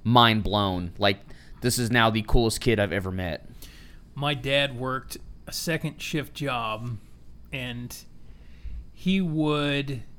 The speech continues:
Speaker 2: go to work, or maybe he worked thirds. He would go to work late, though. He worked at he worked in the laundry department at the hospital. And he'd go to work late, and I'd sneak in his room,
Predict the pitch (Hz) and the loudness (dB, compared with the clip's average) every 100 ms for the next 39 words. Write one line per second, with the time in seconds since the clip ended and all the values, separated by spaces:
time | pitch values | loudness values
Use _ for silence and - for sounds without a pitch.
0 | - 139 147 151 139 135 135 - - - | -8 -2 0 2 0 0 -2 -6 -14 -16
1 | - - - - - - 143 131 147 135 | -16 -16 -18 -20 -20 -16 -10 -6 -6 -6
2 | 120 123 - 117 117 104 - - - - | -6 -10 -12 -10 -10 -12 -14 -18 -16 -16
3 | - - - 185 190 160 165 143 143 143 | -16 -14 0 4 4 6 4 6 2 -2
4 | 127 139 143 120 117 107 120 127 123 135 | -2 0 -2 -6 -8 -6 -6 -6 -6 -6
5 | 117 - - 127 123 123 120 117 117 117 | -8 -12 -12 -8 -6 -8 -8 -10 -8 -6
6 | 120 117 110 131 113 117 117 113 - 120 | -6 -8 -10 -12 -12 -10 -10 -10 -12 -16
7 | 110 113 123 - - - - - - - | -16 -14 -14 -14 -16 -18 -18 -20 -20 -20
8 | - 120 160 180 185 170 151 151 143 127 | -16 -2 2 4 4 6 4 2 0 0
9 | 131 127 113 - 170 165 143 127 131 117 | -2 -6 -6 0 0 2 -2 -2 -4 -6
10 | 120 127 | -8 -10